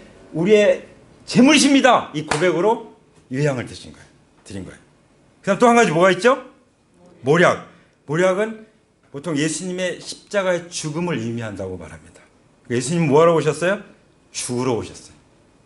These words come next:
예. "인자에 온 것은 많은 사람을 위한 대속제물로, 제물로 내어주려 함이라." 예. 그렇게 해서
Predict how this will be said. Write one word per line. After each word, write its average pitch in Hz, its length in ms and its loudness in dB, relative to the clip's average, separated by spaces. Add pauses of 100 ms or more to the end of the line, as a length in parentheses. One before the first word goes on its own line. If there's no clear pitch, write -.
(580)
예. 90 60 -20 (760)
"인자에 143 300 4
온 135 200 2
것은 127 480 -4 (180)
많은 139 360 0
사람을 151 380 -4
위한 147 320 -4 (260)
대속제물로, 139 880 -4 (240)
제물로 127 440 0
내어주려 104 420 -2
함이라." 92 240 -14 (540)
예. - 40 -20 (540)
그렇게 143 260 0
해서 131 280 2